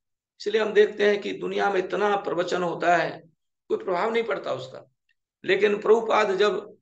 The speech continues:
उनके पास कोई आता था तो सर मुड़ा करके निकलता था, क्योंकि उनका धनुष बड़ा शक्तिशाली था,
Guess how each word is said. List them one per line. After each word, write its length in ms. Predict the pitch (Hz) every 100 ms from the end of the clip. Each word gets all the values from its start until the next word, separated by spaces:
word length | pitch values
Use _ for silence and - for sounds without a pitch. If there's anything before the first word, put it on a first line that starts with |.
| _ _
उनके 160 | - -
पास 280 | - 190 190
कोई 180 | 190 208
आता 300 | 202 180 180
था 140 | 196
तो 140 | 190
सर 240 | 185 196 196
मुड़ा 260 | 190 185
करके 240 | 170 180 180
निकलता 380 | 165 156 143 -
था, 200 | - - _ _ _ _ _
क्योंकि 200 | - 214
उनका 200 | 208 190
धनुष 360 | 123 143 185 208
बड़ा 200 | 170 180
शक्तिशाली 600 | 175 - 180 170 165 165
था, 400 | 165 156 - -